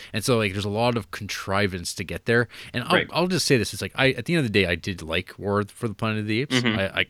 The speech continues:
Speaker 1: I thought it was, like, decent. Um,
Speaker 2: Yeah.
Speaker 1: but there was some stuff in it that I just can't ignore. <laughs>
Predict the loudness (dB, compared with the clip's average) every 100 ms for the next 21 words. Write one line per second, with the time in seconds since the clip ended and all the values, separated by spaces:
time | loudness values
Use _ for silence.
0 | 0 2 2 0 -2 -4 -6 _ _ -2
1 | 0 0 -2 -8 -8 -2 2 2 0 -4
2 | -4 0 4 4 2 -4 -20 2 6 8
3 | 6 0 0 4 4 4 2 0 -2 0
4 | 0 0 -2 -2 -4 -8 -12 -8 -6 -4
5 | -4 -6 -6 -4 -6 -6 -4 -4 -2 -2
6 | 2 2